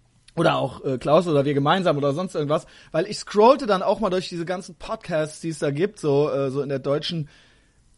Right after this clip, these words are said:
Es ist alles nix. Es ist alles nichts. Es gibt einige, die so einen ähnlichen Anspruch haben, glaub ich, wie wir.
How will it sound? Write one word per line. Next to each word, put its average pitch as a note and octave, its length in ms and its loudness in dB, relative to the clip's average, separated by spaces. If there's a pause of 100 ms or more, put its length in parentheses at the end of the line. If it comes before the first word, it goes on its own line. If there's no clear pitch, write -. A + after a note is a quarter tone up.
Es F3 160 -2
ist A#3 180 -2
alles F#3 300 0
nix. A#2+ 300 -6
Es E3+ 100 -8
ist - 340 -4 (200)
alles B3 320 6
nichts. F#3 240 -4
Es E3 140 -12
gibt - 320 -4
einige, A#3 360 0
die F#3+ 80 -2
so F3+ 100 -2
einen E3+ 120 -8
ähnlichen F#3 480 -6
Anspruch G#3+ 800 -2 (100)
haben, A#3 340 0
glaub A3 300 -2
ich, A#3+ 180 -6
wie G#3+ 160 -2
wir. C4+ 320 4